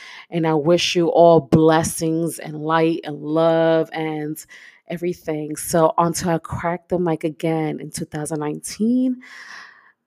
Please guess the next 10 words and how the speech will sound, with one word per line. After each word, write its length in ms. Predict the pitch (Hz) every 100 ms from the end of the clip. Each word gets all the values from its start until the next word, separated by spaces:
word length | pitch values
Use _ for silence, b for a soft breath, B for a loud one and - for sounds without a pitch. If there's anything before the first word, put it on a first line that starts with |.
| _
love 300 | 170 175 180
you 100 | 202
guys, 800 | 180 180 180 180 185 185 190 196 - B B - 170
be 140 | 160
blessed, 720 | - 160 160 160 - - - - _ -
and 160 | 156
chat 220 | - 151
with 160 | 156 -
you 80 | 156
soon. 380 | - - -